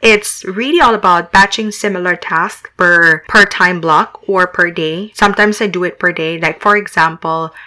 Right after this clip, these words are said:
everything that I d-, will do for today will be all about this project number one. And then the following day, it's going to be project number two. And the third day, it's going to be project number three. So for example, I'm gonna do, like, everything about the podcast for,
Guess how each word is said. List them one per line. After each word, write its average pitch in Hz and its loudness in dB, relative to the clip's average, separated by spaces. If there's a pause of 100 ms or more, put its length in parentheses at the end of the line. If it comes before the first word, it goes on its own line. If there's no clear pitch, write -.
(480)
everything 220 0
that 240 -6
I 233 0
d-, 175 -6
will 190 -6
do 175 -6
for - -2
today 170 -2
will 208 4
be 233 -4
all 180 2
about 160 -2
this 175 -2
project - -4
number 160 -8
one. 160 2
And 170 -8
then 165 -8
the 175 -6
following 185 -2
day, 170 -4
it's 156 -10
going 165 -6
to 170 -12
be 170 -10
project 165 -6
number 165 -6
two. 233 -2
And 190 -4
the 170 -8
third 175 -6
day, 165 -6
it's - -12
going 165 -8
to 156 -12
be - -16
project 160 -6
number 160 -8
three. 160 -8
So - -12
for 196 -2
example, 214 2
I'm 214 2
gonna 247 0
do, 214 0
like, 180 -4
everything 214 -2
about 196 -4
the 165 -6
podcast 170 0
for, 165 -2